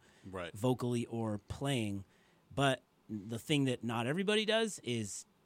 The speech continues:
Speaker 2: start to write it, whether they're
Speaker 1: Right.
Speaker 2: writing words and making it, or just, it's sort of a different thing than learning it.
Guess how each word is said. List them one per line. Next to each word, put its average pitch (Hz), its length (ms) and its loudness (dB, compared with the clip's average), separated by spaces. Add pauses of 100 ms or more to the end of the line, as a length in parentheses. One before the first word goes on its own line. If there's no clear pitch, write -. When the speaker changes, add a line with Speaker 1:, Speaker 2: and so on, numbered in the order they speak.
(320)
Speaker 2:
start - 320 -2
to 113 160 -4
write 98 340 -4
it, - 380 -12
whether 120 260 0
they're 113 120 0
Speaker 1:
Right. 110 60 2
Speaker 2:
writing 117 280 2
words 113 260 -2
and 104 80 -2
making 160 320 2
it, 165 160 4
or 107 460 -2 (180)
just, - 260 0
it's 160 160 -4
sort 180 220 6
of 131 80 6
a 120 40 2
different 127 420 0
thing 120 240 0
than 101 180 -2
learning 147 280 -2
it. 208 180 -8